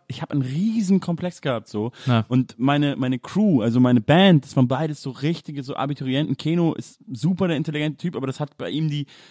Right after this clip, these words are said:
Speaker 1: die Schule auch immer so gespiegelt, ja.
Speaker 2: Ja.
Speaker 1: Und ich hab mich immer wie ein Versager gefühlt. Der
Speaker 2: Ja.
Speaker 1: hat halt, der, ich glaub, sag ich jetzt einfach, ich glaub, Keno hat so ein eins Komma null Abitur, so. Und
Speaker 2: Ja,
Speaker 1: es
Speaker 2: ja.
Speaker 1: fiel ihm aber auch nie schwer, so.
Speaker 2: Ja.
Speaker 1: Und das war halt einer meiner besten Freunde und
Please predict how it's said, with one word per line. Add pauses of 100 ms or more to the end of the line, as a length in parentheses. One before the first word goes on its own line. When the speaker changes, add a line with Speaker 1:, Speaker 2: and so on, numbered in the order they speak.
(140)
Speaker 1:
die
Schule
auch
immer
so
gespiegelt,
ja.
Speaker 2:
Ja.
Speaker 1:
Und
ich
hab
mich
immer
wie
ein
Versager
gefühlt.
Der
Speaker 2:
Ja.
Speaker 1:
hat
halt,
der,
ich
glaub, (260)
sag
ich
jetzt
einfach,
ich
glaub,
Keno
hat
so
ein
eins
Komma
null
Abitur,
so.
Und
Speaker 2:
Ja,
Speaker 1:
es
Speaker 2:
ja.
Speaker 1:
fiel
ihm
aber
auch
nie
schwer,
so.
Speaker 2:
Ja.
Speaker 1:
Und
das
war
halt
einer
meiner
besten
Freunde
und